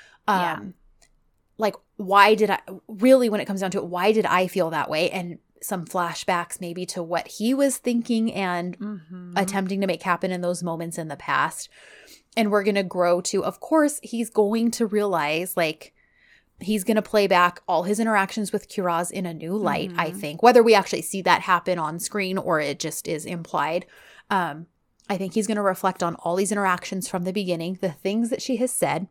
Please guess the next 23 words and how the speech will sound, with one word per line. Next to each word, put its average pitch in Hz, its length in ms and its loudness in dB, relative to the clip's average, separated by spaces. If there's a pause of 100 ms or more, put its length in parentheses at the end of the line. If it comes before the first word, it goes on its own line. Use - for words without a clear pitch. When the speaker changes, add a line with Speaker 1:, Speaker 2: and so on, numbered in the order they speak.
(600)
Speaker 1:
Mm-hmm. 196 460 -10
Speaker 2:
Um, 180 400 -2 (500)
and 185 540 0 (760)
it's 233 200 4
going 190 280 2
to 214 120 0
lead 175 320 -4
to 185 100 -4
him, 170 560 -4 (380)
like, 165 340 -6
being 175 180 -6
like, 170 200 -8
"I, 196 220 -2 (240)
there, 202 260 0
I 214 100 4
have 254 240 2
a 196 100 4
bond 214 280 6
with 170 120 4
this - 180 -4
little 165 160 -4
girl, 190 440 4
like, 156 280 -4